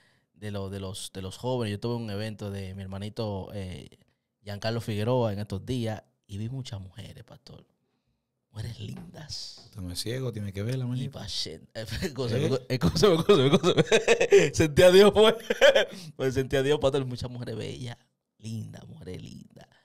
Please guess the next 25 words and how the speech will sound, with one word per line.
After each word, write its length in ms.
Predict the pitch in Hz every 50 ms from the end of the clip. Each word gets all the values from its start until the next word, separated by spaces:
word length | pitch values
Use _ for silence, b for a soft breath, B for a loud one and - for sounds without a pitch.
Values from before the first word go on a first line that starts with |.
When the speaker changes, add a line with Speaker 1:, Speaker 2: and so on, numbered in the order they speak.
| _ _ _ _ _ _ _ _ _ _
Speaker 1:
Y 80 | -
la 100 | 107 104
mayoría 340 | 196 196 - 123 131 131 - -
soltera, 560 | - 117 107 113 - - 214 190 170 156 -
pastor. 400 | - - - - - - - 190 _ _ _ _ _ _ _ _ _ _ _ _
Soltera. 420 | _ - - 82 - - - 110 104
Yo 120 | 101 95
digo, 140 | 95 98 95
"Dios 260 | 107 107 - - -
mío, 200 | 156 131 147 123
¿dónde 220 | 98 95 95 98 110
están 240 | - - 110 113 113
los 180 | 107 107 - -
hombres? 580 | - 107 127 151 147 - - - - - - - _ _ _ _ _ _ _ _ _ _ _ _ _ _ _
¿Dónde 100 | - 104
están 220 | 117 - - - 127
los 200 | 107 - - -
hombres 480 | - 101 117 131 156 170 143 110 98 92
aquí?". 520 | 95 - _ - 110 131 165 143 90 - _ _ _ _ _ _ _ _ _ _ _ _ _ _ _ _ _ _ _ _ _ _
Y 100 | _ 120
hay 120 | 139 156 170
una 220 | 180 190 185 185
pandemia 600 | 170 151 131 120 113 107 156 170 165 147 135 120
de 80 | 110 107
soltería 720 | - 120 110 98 - 101 92 101 101 98 95 92 80